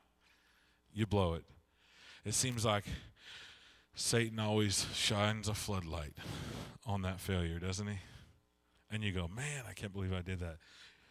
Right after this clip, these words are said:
Your neighbors or your coworkers are like, "I thought you loved Jesus. I thought you was a Christian.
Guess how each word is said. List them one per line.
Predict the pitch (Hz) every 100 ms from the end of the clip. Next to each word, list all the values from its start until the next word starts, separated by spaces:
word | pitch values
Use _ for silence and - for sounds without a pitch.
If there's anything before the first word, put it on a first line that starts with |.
| -
Your | 110
neighbors | 110 107 101 95
or | 98
your | 95
coworkers | 110 101 95 92 87
are |
like, | 87 - - -
"I | 107
thought | - 95 -
you | 107
loved | 104 98
Jesus. | 120 123 104 90 - - _ _ _ _ -
I | 120
thought | - 110 -
you | 131
was | 104
a | 101
Christian. | - 127 - 90